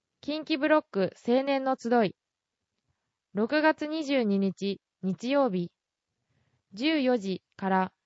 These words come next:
十六時三十分。霊友会第二十八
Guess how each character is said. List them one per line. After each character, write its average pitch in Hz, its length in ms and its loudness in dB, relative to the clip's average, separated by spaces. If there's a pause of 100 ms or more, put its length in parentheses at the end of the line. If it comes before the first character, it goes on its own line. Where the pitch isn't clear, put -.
(140)
十 262 280 0
六 220 260 0
時 202 140 -4
三 220 260 -4
十 233 140 -4 (120)
分。 180 240 -4 (920)
霊 285 260 2
友 320 160 0
会 190 340 0 (320)
第 269 220 0
二 262 160 -6
十 240 180 0
八 190 160 -4